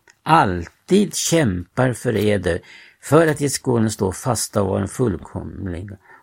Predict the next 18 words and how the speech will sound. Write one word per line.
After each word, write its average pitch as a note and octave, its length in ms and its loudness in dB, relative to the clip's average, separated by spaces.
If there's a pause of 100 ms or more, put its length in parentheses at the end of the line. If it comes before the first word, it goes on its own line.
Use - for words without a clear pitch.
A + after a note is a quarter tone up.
och G#2+ 200 -2
fullt - 520 0
vissa G#2+ 520 -4
i G2 280 -10
allt D3+ 400 -2
vad A#2 140 -2
som - 340 -8
är A#2 420 0 (300)
Guds - 680 -2 (200)
vilja. G2 760 0 (2750)
Ja, C#3+ 240 6
det E3 400 2 (360)
är C#3+ 180 6
det D3 260 4
som C#3 240 2
är B2+ 120 2
behovet B2 600 0
idag. C3+ 440 2